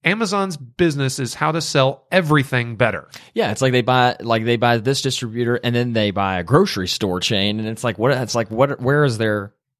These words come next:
Speaker 2: what's their direction here? I think
Speaker 1: I mean,
Speaker 2: their direction is all directions outward.
Speaker 1: Like, I wanna be their investment banker. Like,
Speaker 2: Yeah.
Speaker 1: I wanna be
Speaker 2: <laughs>
Speaker 1: Bezos's investment banker that says, "Hey, I got an idea. You can buy Whole Foods and your stock price will go up.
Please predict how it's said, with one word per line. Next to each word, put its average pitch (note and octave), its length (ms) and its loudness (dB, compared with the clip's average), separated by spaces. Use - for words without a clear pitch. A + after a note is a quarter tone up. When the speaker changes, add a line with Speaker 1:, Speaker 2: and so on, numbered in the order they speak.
Speaker 2:
what's C3+ 200 -2
their B2 120 2
direction G#2+ 440 -2
here? F#2 100 -4
I F2 40 -4
think A2 100 0
Speaker 1:
I - 20 4
mean, E3 80 2
Speaker 2:
their D3 80 4
direction A#2+ 240 0
is G#2+ 140 -4
all G2 240 -2
directions F#2+ 380 -4
outward. D2+ 240 -8
Speaker 1:
Like, B2 140 -2
I D3 100 2
wanna G#3+ 320 -2
be C3+ 120 6
their A2 220 0
investment G2 520 -10
banker. - 500 -20
Like, C#3 160 -2
Speaker 2:
Yeah. C#3 140 2
Speaker 1:
I D#3+ 100 6
wanna G#3+ 240 4
be G3+ 80 4
Speaker 2:
<laughs> - 20 2
Speaker 1:
Bezos's C3 640 2
investment A2 400 -2
banker G#2 200 -6
that G#2+ 100 -6
says, C3 160 -10
"Hey, F#3 300 -6
I E3 80 -8
got C#4 120 -6
an F3+ 120 0
idea. A2+ 520 -2
You C#3+ 360 -2
can G#3 300 -8
buy C3 680 2
Whole D3 280 2
Foods E2+ 440 -6
and G2 80 -4
your F#2+ 100 -6
stock - 380 -2
price F#2 340 -4
will A2 140 2
go G#2+ 300 0
up. D#3 400 2